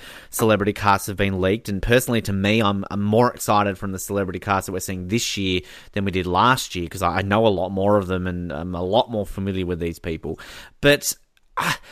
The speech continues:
do we s-, do we need another Champions Contenders? I mean, was it, from your perspective, that successful, that good compared to non-Champions Contenders that we had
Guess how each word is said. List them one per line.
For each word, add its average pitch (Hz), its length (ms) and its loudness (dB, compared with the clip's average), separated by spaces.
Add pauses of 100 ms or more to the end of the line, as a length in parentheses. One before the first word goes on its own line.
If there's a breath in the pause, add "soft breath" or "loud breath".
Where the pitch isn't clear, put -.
(260 loud breath)
do 180 160 4
we 262 100 6
s-, - 200 -2 (160)
do 226 140 2
we 285 120 8
need 320 220 6
another 339 240 4
Champions 320 440 4
Contenders? 285 500 4
I 262 40 4
mean, 226 200 6
was 208 240 8
it, 226 140 6
from 202 140 0
your 208 160 2
perspective, 196 520 0
that 170 260 4 (200)
successful, - 760 -2
that 120 360 0
good 233 340 4
compared 196 380 2
to 165 100 4
non-Champions 202 960 2
Contenders 202 520 -4
that 190 80 2
we 180 100 0
had 175 260 2